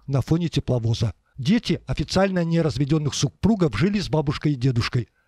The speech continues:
с которыми, похоже, и останутся после похорон родителей. О гостях семейной пары пока известно совсем мало.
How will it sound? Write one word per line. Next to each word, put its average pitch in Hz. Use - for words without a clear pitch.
с -
которыми, 127
похоже, 147
и 147
останутся 147
после -
похорон 143
родителей. 127
О 165
гостях 165
семейной 180
пары 156
пока 165
известно 127
совсем 131
мало. 110